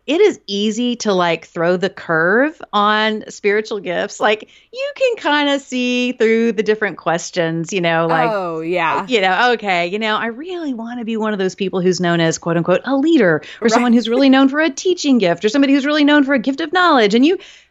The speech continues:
Speaker 1: let's face it, you can throw the curve on that test. And I think
Speaker 2: Absolutely.
Speaker 1: part of why we do that, even within our spiritual communities, is,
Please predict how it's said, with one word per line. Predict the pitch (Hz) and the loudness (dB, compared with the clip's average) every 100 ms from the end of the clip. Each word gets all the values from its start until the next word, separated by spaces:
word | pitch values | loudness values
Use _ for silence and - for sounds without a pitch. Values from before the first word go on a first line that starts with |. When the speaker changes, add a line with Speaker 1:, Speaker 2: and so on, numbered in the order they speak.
| - | -4
Speaker 1:
let's | 214 214 | -2 -2
face | 135 - | -8 -8
it, | - 269 | -14 -6
you | 202 302 415 | 0 4 4
can | 440 392 | 2 -2
throw | 320 254 240 | 0 2 2
the | 240 | 2
curve | 233 269 196 196 190 - | -2 -2 0 0 -2 -4
on | 170 170 | -6 -4
that | 160 | -6
test. | - 339 339 | -4 -6 -4
And | - | -4
I | 240 | -4
think | 302 165 | -4 -6
Speaker 2:
Absolutely. | 180 | -4
Speaker 1:
part | 285 | -2
of | 339 | -2
why | 330 330 | -2 -2
we | 311 311 | -2 -4
do | 269 302 453 | -6 -4 -2
that, | 427 269 202 - | 0 0 0 -4
even | 294 392 | -8 -8
within | 381 302 | -8 -6
our | 254 247 | -6 -6
spiritual | - 220 226 233 | -6 -6 -4 -8
communities, | 220 196 233 311 208 175 | -8 -6 -4 -2 -2 0
is, | 180 | -2